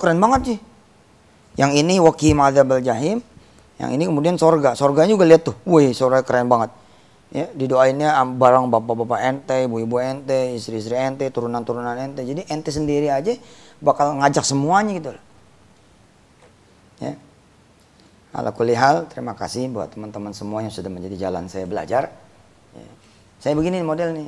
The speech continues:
set ceramahnya apa temanya? Ya gimana, ntar aja udah. Ya. Buka, coba, oh ini udah ini jalan yang pelajari. Kenapa? Biar gue juga nggak bosen. Saya boleh titip sesuatu, boleh? Boleh titip sesuatu, amanah boleh? Bismillahirrahmanirrahim.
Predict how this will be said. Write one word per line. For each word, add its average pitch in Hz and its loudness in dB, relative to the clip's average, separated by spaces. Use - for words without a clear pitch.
set 156 -8
ceramahnya 120 -10
apa 156 -8
temanya? 156 -10
Ya 87 -8
gimana, 90 -12
ntar 90 -6
aja 110 -6
udah. 104 -12
Ya. - -20
Buka, 147 -6
coba, 139 -4
oh 98 -4
ini 82 -14
udah 113 -12
ini 104 -10
jalan 98 -16
yang 98 -20
pelajari. 87 -20
Kenapa? 147 -6
Biar 110 -8
gue 127 -6
juga 127 -6
nggak 98 -12
bosen. 107 -18
Saya 151 -4
boleh 151 0
titip 151 -2
sesuatu, 139 -8
boleh? 160 -6
Boleh 127 -4
titip 127 -8
sesuatu, 123 -8
amanah 135 -4
boleh? 147 -8
Bismillahirrahmanirrahim. 104 -8